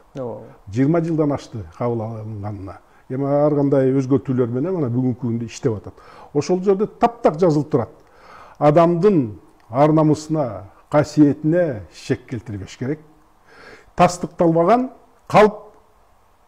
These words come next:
Speaker 2: маалыматтарды чыгарбаш керек деп атат. Анан бул жерде биз Атамбаевди эмне үчүн берип атабыз?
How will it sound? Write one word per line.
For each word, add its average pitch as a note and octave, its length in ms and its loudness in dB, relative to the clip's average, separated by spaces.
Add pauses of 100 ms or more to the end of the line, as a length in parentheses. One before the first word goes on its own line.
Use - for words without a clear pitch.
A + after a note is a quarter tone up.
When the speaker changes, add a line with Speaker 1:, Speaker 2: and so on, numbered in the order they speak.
(260)
Speaker 2:
маалыматтарды C#3+ 920 2 (280)
чыгарбаш B2+ 440 -4
керек G#2+ 220 -12
деп F#2+ 140 -14
атат. F2+ 140 -20 (520)
Анан D#3+ 240 2
бул E3+ 120 0
жерде E3 360 2
биз D3 160 -6
Атамбаевди D#3+ 540 -2
эмне E3 140 -2
үчүн E3 160 -6
берип E3+ 220 -2
атабыз? G#3 340 -8